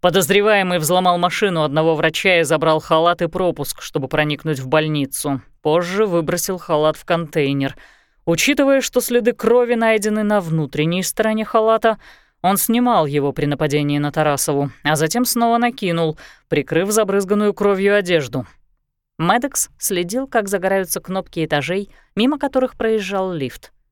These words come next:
Явно нанятый мафией киллер, спокойный,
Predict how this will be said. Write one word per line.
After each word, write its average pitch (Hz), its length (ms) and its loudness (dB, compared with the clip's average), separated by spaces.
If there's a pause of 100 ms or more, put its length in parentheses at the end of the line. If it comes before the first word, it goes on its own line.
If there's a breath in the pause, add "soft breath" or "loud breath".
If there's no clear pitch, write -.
(500)
Явно 202 680 0
нанятый 202 580 0
мафией 190 560 -2
киллер, 160 840 -2
спокойный, 175 960 -2